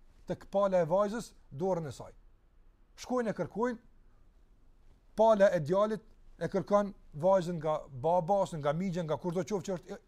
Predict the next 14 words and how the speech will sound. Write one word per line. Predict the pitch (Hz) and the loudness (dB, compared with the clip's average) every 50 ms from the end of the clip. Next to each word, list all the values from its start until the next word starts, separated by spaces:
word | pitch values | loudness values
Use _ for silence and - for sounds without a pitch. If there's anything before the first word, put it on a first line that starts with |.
| 214 | -12
i | 208 - 196 | -8 -6 -6
autorizuar | 196 180 - 208 190 180 170 220 226 208 196 165 - - - - - - | -6 -4 -6 -6 -6 -4 -4 -4 -2 -2 -2 -2 -2 -8 -18 -20 -20 -8
dhe | 147 180 175 - | -6 -6 -4 -4
kujdestar | 220 180 185 - - 190 160 147 | -4 -6 -6 -4 -4 -4 -4 -4
i | 131 | -4
vajzës, | 131 165 196 208 196 262 233 - - _ - - - | -2 -2 -2 -2 -2 -6 -8 -8 -12 _ -20 -18 -6
dhe | 127 175 247 269 269 - - _ _ _ _ - - _ _ _ _ _ _ _ - - _ _ | -2 -2 -2 -2 -2 -6 -12 _ _ _ _ -20 -20 _ _ _ _ _ _ _ -20 -20 _ _
ata | 143 160 - 214 208 | -8 -4 0 4 4
e | 190 160 | 4 4
bëjnë | 180 180 147 - | 2 -2 -4 -4
për | 170 147 131 | -4 -2 -2
hajër. | 135 120 107 - - _ _ _ _ _ _ - | -2 -4 -6 -10 -16 _ _ _ _ _ _ -8
Në | 147 156 | -4 -2
mesin | 190 247 285 277 - - 247 240 | -2 0 0 -2 0 0 -2 -2